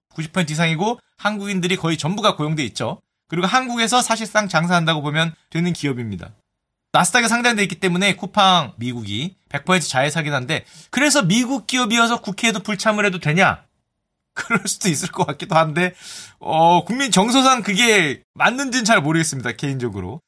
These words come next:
참고로 쿠팡 의장이 지분 팔점팔 퍼센트인데 이게 그 스물아홉 배짜리이기 때문에 의결권은 칠십사 프로 들고 있습니다. 사실상 칠십사 퍼센트면 막강하죠? 사실상 뭐 의결을 결정을 하는 자라고 보면 되고, 한국 매출은 당연히 구십 퍼센트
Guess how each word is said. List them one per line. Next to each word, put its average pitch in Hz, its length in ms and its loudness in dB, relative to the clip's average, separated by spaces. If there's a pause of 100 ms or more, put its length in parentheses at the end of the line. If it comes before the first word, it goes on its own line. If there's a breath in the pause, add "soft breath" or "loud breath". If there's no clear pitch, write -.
참고로 220 320 0
쿠팡 202 880 4
의장이 175 520 0 (160)
지분 170 220 -2
팔점팔 196 480 0
퍼센트인데 180 640 -2 (320)
이게 131 480 -2
그 117 220 -10
스물아홉 180 340 2
배짜리이기 156 400 -2
때문에 143 220 -4
의결권은 165 420 -2
칠십사 220 480 -6
프로 151 140 -6
들고 107 160 -6
있습니다. 95 360 -14
사실상 180 540 -2 (180)
칠십사 - 440 -4
퍼센트면 185 320 0
막강하죠? 220 600 2 (400)
사실상 190 260 -2
뭐 147 120 0
의결을 196 720 2
결정을 269 400 4
하는 247 200 4
자라고 151 500 4
보면 127 280 -10
되고, 104 360 -10 (260)
한국 185 260 -4
매출은 175 240 -4
당연히 135 280 -6
구십 - 240 -14
퍼센트 120 420 -10